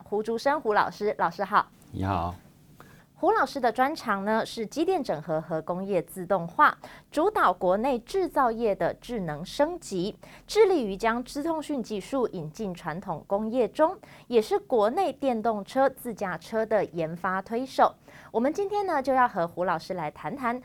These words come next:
Speaker 1: 未来的交通运具将会是什么样貌。好的，那么我们来到我们今天第一个问题，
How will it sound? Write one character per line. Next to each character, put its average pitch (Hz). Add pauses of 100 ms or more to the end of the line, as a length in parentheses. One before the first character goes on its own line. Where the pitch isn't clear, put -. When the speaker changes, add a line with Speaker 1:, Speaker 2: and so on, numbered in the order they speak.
(220)
Speaker 1:
未 440
来 247
的 196
交 190
通 190
运 208
具 190
将 185
会 196
是 -
什 -
么 143
样 156
貌。 165 (760)
好 -
的， 302
那 349
么 320
我 226
们 185
来 165
到 196
我 170
们 151
今 175
天 185
第 269
一 320
个 262
问 220
题， 302